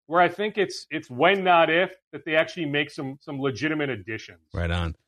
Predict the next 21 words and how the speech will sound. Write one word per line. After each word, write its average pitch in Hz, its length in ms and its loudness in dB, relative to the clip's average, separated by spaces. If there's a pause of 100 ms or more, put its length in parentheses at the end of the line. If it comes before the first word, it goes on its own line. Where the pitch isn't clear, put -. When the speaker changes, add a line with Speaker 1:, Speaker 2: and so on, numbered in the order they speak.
(120)
Speaker 2:
Uh, 143 180 0
Dukes, 156 280 2
let's 180 140 2
empty 185 260 0
the 175 80 2
bag 151 340 2
here. 123 200 2
Rapid 139 360 2
fire 147 280 2
scoops - 560 -2
to, 110 260 2
to 104 140 -2
close 113 320 2
it 107 60 2
out. 104 140 4
What 107 100 2
else 110 200 2
you 98 60 2
got 85 200 0
for 78 200 -2
us? 76 200 -4